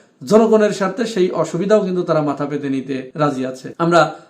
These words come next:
তার এই বক্তব্যে আশ্বস্ত থাকতে চাই এবং তাকে সাধুবাদ জানাই। এরপরে চলে যাব আমরা আরো একটি, আহ, গুরুত্বপূর্ণ বিষয়ে।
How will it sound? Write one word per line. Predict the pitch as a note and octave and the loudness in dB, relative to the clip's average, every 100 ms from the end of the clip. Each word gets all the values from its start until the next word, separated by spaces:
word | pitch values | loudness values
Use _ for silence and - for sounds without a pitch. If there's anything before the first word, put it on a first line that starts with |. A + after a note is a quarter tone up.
| _ | _
তার | D#3+ D#3 | 2 4
এই | D3 | 0
বক্তব্যে | D3 D3 - C#3+ C#3 - | -2 -2 -6 -4 -2 -2
আশ্বস্ত | - - F3+ E3+ G3+ | -6 -6 -6 -6 -6
থাকতে | F#3 G3 G3+ | -6 -8 -8
চাই | G3 A3+ A3+ - - | -6 -6 -6 -16 -6
এবং | D3+ C#3+ | -2 -2
তাকে | D3 C#3+ | -2 -6
সাধুবাদ | - C#3 C3 C3 C3+ | -6 -6 -4 -4 -6
জানাই। | B2 C#3+ - _ | -6 -8 -12 _
এরপরে | G#3 A3+ A3 A3 | 0 4 4 4
চলে | G3 F3+ | 2 2
যাব | F3+ | 2
আমরা | E3+ E3 E3 | 2 4 4
আরো | E3 D#3 E3+ | 6 2 0
একটি, | F3 E3 D3+ D3+ | 0 -2 -2 -2
আহ, | - E3 D3 | -6 -8 -6
গুরুত্বপূর্ণ | D3+ D3 D3 D3 C#3 | -4 -4 -6 -4 -4
বিষয়ে। | C3+ D#3 F#3+ | -2 0 -2